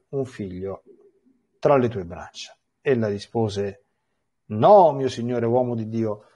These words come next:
non mentire con la tua serva." Ora, ora la donna concepì e partorì un figlio nel tempo stabilito, in quel periodo dell'anno, come le aveva detto Eliseo. Il bambino crebbe e un giorno uscì per andare dal padre presso i meditori.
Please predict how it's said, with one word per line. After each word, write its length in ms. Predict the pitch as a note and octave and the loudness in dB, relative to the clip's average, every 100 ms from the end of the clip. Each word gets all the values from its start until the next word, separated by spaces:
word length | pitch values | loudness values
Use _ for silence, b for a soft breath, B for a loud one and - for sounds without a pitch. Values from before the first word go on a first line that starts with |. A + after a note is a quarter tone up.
| b - | b -4
non 300 | E3+ A3 G3+ | 4 6 6
mentire 920 | F3 D3+ A#2+ A3 A#3 D#3 A#2+ G#2+ F#2+ | 4 2 -2 0 4 4 4 0 -8
con 160 | _ A#2+ | _ -4
la 80 | G#2+ | -4
tua 160 | G#2+ | -6
serva." 600 | G2 G2+ F#2 F2 - - _ _ _ _ _ _ _ _ _ _ _ _ _ _ _ _ | -10 -12 -12 -16 -20 -20 _ _ _ _ _ _ _ _ _ _ _ _ _ _ _ _
Ora, 280 | G2 F#2+ - | -20 -18 -10
ora 220 | B2+ F#2 | -10 -10
la 100 | G2 | -6
donna 260 | A#2 A#2 F#2+ | -6 -6 -8
concepì 520 | G2+ A2+ D3 F2 D#2+ _ _ _ _ _ _ _ _ A#2+ | -14 -8 -8 -8 -18 _ _ _ _ _ _ _ _ -10
e 60 | |
partorì 400 | A#2 C#3 C3+ C3 | 2 2 4 0
un 100 | D3+ | 0
figlio 280 | D3 G#2+ G2+ | -2 -6 -6
nel 160 | C3+ B2 | -6 -8
tempo 240 | G2+ G#2+ | -10 -12
stabilito, 560 | G#2 D3+ C#3 G2+ F2 F#2+ | -6 -4 -4 -6 -8 -12
in 80 | |
quel 160 | - C#3 | 0 0
periodo 320 | C#3+ D3 B2+ | 2 4 4
dell'anno, 460 | C#3 E3 G#2+ F#2+ G#2 | 4 2 -2 -6 -6
come 200 | D#3+ D#3 | -6 -2
le 80 | A2 | -2
aveva 160 | G2+ | -4
detto 280 | F#2 F2+ - | -6 -10 -12
Eliseo. 300 | E2 - E2 | -14 -14 -14
Il 60 | G2 | 0
bambino 420 | C3+ D3 B2 E3 | 2 2 0 2
crebbe 300 | F3+ G#3+ G3+ | 4 4 4
e 60 | |
un 80 | A#2 | 0
giorno 180 | A2 C3+ | 2 2
uscì 220 | E3+ - | 0 -2
per 120 | A2+ | -2
andare 300 | A#2 A#2 A2 | 0 0 0
dal 160 | C#3 D#3+ | 0 -2
padre 260 | - F#2+ F#2+ | -6 -8 -8
presso 280 | F#2+ - | -10 -10
i 20 | G2+ | -12
meditori. 500 | F#2+ F#2 F#2 F#2 | -12 -10 -10 -10